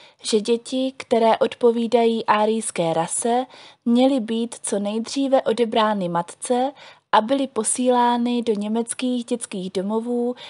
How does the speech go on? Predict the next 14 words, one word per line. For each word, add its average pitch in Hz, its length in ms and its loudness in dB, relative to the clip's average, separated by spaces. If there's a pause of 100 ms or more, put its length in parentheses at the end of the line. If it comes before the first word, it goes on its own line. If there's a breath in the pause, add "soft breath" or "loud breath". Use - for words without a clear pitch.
(120 loud breath)
či 240 140 -6
k - 60 -10
německým 233 640 -2
pěstounským 226 720 0
rodinám 220 640 0 (360 loud breath)
a 269 80 4
být 254 260 -2
vychováváni 233 1200 2
jako 196 240 -2
Němci. 170 580 -4 (1800)
August 285 520 0
Eigruber 214 960 0
navrhnul 240 580 2
Himmlerovi, 190 880 0